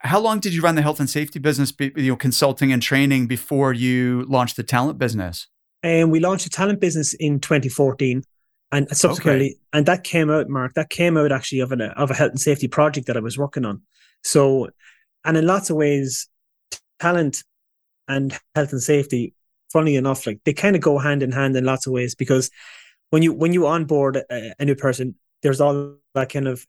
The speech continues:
Speaker 2: ergonomic assessments to be done. There's that workplace safety to be done. So, like,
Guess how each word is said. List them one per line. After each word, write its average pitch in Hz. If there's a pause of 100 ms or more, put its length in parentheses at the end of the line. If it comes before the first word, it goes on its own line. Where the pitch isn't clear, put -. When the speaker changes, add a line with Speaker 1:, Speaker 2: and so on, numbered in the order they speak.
(140)
Speaker 2:
ergonomic 131
assessments 147
to 139
be 139
done. 139
There's 127
that 123
workplace 123
safety 147
to 135
be 127
done. 131 (360)
So, -
like, 151